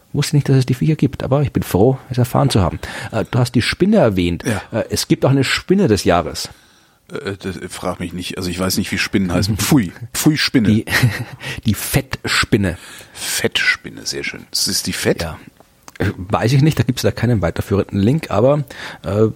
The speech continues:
Speaker 1: das Naturhistorische Museum in Wien, die Arachnologische Gesellschaft dort hat die nominiert und wenn ich in Wien bin, werde ich sie mir angucken, angucken.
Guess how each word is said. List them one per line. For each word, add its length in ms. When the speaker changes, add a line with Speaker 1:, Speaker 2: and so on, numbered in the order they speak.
Speaker 1:
das 180
Naturhistorische 720
Museum 480
in 180
Wien, 240
die 120
Arachnologische 640
Gesellschaft 540
dort 180
hat 140
die 60
nominiert 380
und 80
wenn 100
ich 120
in 160
Wien 160
bin, 260
werde 160
ich 60
sie 80
mir 80
angucken, 480
angucken. 380